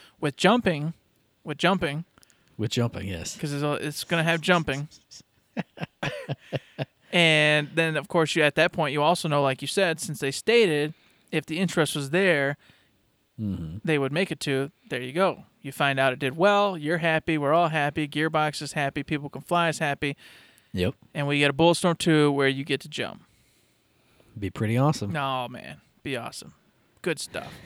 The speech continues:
Speaker 1: Good stuff.
Speaker 2: Heck yeah.
Speaker 1: But yes, pax West is in Washington, and we're not going, Matt.
Speaker 2: I could go.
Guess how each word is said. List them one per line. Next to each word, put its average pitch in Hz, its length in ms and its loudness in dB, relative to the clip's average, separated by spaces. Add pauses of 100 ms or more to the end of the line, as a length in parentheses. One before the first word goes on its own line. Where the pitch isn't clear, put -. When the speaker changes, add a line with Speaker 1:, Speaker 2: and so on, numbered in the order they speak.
(160)
Speaker 1:
Good 190 180 -2
stuff. - 360 -12
Speaker 2:
Heck 101 180 -8
yeah. 113 220 -2 (420)
Speaker 1:
But 202 120 6
yes, 143 200 4
pax 202 340 2
West 185 400 2
is 196 220 0
in 185 80 0
Washington, 156 640 2 (720)
and 151 260 2
we're 156 60 4
not 185 220 4
going, 165 280 6
Matt. 147 340 4 (1400)
Speaker 2:
I 113 120 0
could 117 180 -2
go. 95 300 -4